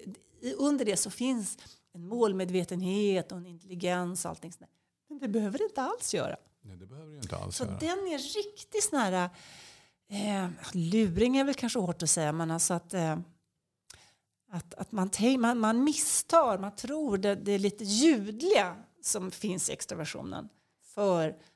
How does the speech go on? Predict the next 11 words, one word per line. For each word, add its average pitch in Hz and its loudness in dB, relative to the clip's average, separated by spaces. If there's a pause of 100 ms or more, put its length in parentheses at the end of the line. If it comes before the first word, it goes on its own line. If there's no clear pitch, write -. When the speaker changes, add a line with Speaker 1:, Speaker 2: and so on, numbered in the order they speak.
(180)
Speaker 1:
engagemang 180 -2
och 147 -6
målmedvetenhet 160 -6
och - -14
intelligens. - -20
Speaker 2:
Mm. 90 -12 (160)
Speaker 1:
Det - -20
behöver 170 -20
det 392 -20
inte 254 -12
vara. - -16